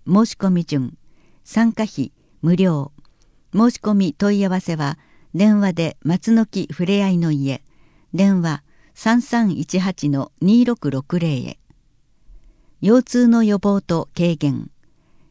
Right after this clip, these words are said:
日時、七月二十九日日曜、午後二時から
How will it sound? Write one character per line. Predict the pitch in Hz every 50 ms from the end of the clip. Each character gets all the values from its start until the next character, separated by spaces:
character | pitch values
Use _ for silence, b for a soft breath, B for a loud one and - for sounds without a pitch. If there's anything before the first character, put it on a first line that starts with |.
| _ _ -
日 | 208 233 - - 190 143
時、 | - 139 113 - _ _ _ _ - - -
七 | - - - 226 233
月 | 240 240 - 214
二 | 214 208 233 226
十 | - 175 156 143
九 | - - 175
日 | 160 139 131 - - 135 123 - _
日 | - 135 170 165 - - - 208 220
曜、 | 208 175 143 123 - _ _ _ _ _ _ -
午 | 185 254 233
後 | 240 190
二 | 196 240 233
時 | - -
か | - 156 131
ら | 139 135 -